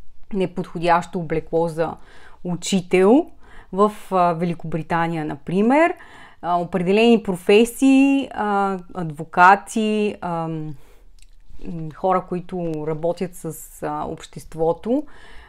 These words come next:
съответно е редно да носят, а, по-официално облекло, костюм с въртовръзка, ако е мъж, и съответно, ам, рокля подходяща, която съответно закрива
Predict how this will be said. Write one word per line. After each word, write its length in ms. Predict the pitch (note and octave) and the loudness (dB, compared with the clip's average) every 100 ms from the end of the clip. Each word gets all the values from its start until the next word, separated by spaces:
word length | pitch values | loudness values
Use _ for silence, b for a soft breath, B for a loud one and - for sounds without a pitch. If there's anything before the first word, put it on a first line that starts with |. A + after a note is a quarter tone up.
| b | b
съответно 480 | - F3 F#3 F3+ G#3 | -18 -4 -4 0 0
е 100 | F#3 | 2
редно 260 | F3 F#3+ | 0 0
да 200 | E3+ F3 | -2 -4
носят, 640 | E3+ E3 - G3 - - D#3 | -4 -4 -2 -2 -4 -8 -8
а, 220 | D3+ D3+ | -6 -6
по-официално 680 | - E3 - - D#3+ E3 D#3+ | -4 -4 -4 -4 -2 -2 -4
облекло, 840 | D3 D3+ - - F#3+ A#3+ B3 A#3+ A#3+ B B B - - | -6 -10 -10 -6 0 2 2 2 -2 B B B -8 -6
костюм 920 | E3+ - - G#3 A#3+ B3+ B3+ B3 A#3+ | -6 -8 -6 2 4 6 4 2 -2
с 220 | - - | -8 -8
въртовръзка, 1120 | E3 E3 - C#3+ D3+ A3+ A#3+ - A#3+ A#3 A#3 A3 | -6 -6 -10 -8 2 2 2 0 4 4 4 0
ако 220 | - G3+ | 0 0
е 60 | |
мъж, 520 | G3+ G#3+ A3+ A#3 - A3+ | 0 0 0 0 -4 -8
и 160 | A3 | -8
съответно, 920 | G#3+ F#3+ - G3 G3 G#3 G#3 G3+ G3+ - | -6 -8 -4 -4 -2 -2 0 0 0 -4
ам, 500 | F3+ F3 F3 E3+ D#3+ | -6 -4 -6 -8 -6
рокля 640 | F3 F3+ F3+ F#3+ F#3 F#3 F3+ B B B - | -2 -2 0 -2 -2 -2 -4 B B B -12
подходяща, 840 | F3 - E3 E3 E3 - - F3 | -12 -8 0 2 2 -2 -6 -6
която 800 | F3 E3 D#3 - D#3 D3+ D3+ D3+ | -2 -2 -2 -6 -8 -6 -6 -10
съответно 460 | - - D3+ D#3+ E3 | -14 -8 -8 -6 -6
закрива 800 | E3 - E3 D#3+ E3 D#3+ D#3 | -6 -6 -6 -2 -2 0 -2